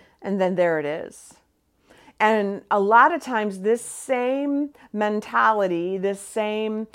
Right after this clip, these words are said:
reasoning that we use throughout our lives,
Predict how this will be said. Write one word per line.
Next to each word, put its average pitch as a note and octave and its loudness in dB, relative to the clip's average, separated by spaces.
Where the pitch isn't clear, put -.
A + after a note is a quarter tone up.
reasoning G3+ -2
that F#3+ 2
we G3+ -2
use G#3+ -2
throughout G3+ 4
our F#3 4
lives, G3+ -2